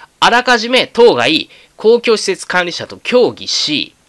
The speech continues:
そのものが負担すべき費用の額及び負担の方法を事業計画に定めておけば、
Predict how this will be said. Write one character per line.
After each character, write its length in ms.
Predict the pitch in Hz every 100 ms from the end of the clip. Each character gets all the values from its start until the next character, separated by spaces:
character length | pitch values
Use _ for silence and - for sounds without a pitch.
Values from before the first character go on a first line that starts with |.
| _ _ _ _
そ 200 | - 214
の 120 | 247
も 100 | 247
の 140 | 254 233
が 240 | 185 156
負 100 | -
担 220 | 185 185
す 100 | -
べ 140 | 190 165
き 100 | 117
費 160 | -
用 180 | 175 131
の 140 | 95
額 320 | 92 120 113 - -
及 220 | 220 165
び 160 | 160
負 140 | 113 -
担 200 | 202 202
の 120 | 190
方 220 | 190 185
法 260 | 175 170 -
を 160 | 247 127
事 200 | 139 156
業 200 | 214 214
計 200 | - 190
画 180 | 117 104
に 120 | 95
定 240 | 120 131
め 100 | 143
て 180 | 107 107 -
お 120 | 117
け 240 | - 135
ば、 340 | 208 220 107